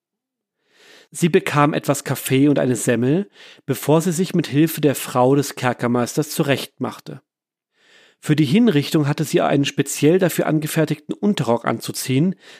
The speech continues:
der war unten eng verschlossen. Gegen halb acht trafen zwei Ärzte ein. Sie hatten dafür zu sorgen, bei eventuellen Ohnmachtsanfällen oder dergleichen Hilfe zu leisten.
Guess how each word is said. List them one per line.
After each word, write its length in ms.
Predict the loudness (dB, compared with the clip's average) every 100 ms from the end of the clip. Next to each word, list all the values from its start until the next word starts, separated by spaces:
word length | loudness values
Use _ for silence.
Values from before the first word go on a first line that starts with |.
| 0
der 140 | 2
war 160 | 2 2
unten 280 | 0 -2 -4
eng 260 | 2 2
verschlossen. 640 | 2 -2 0 0 -2 -10 -14 _ _ _ _ _ _ _ _ _ _
Gegen 320 | 2 4 4
halb 260 | 2 0 0
acht 300 | -2 -2 -6
trafen 400 | -6 -6 -4 -4
zwei 240 | -2 -2
Ärzte 440 | 0 -4 -4 -8 -6
ein. 280 | -8 -12 -18 _ _ _ _ _ _
Sie 220 | -4 0
hatten 260 | 2 2 2
dafür 260 | 0 0 -4
zu 140 | -2
sorgen, 540 | 0 4 4 4 0
bei 160 | 0 0
eventuellen 580 | 2 0 0 0 0 2
Ohnmachtsanfällen 960 | 2 4 2 0 -4 -6 -4 -2 0 0
oder 180 | 0
dergleichen 440 | -2 0 0 0 0
Hilfe 340 | 2 2 0
zu 140 | -8 -8
leisten. 480 | -8 -8 -12 -16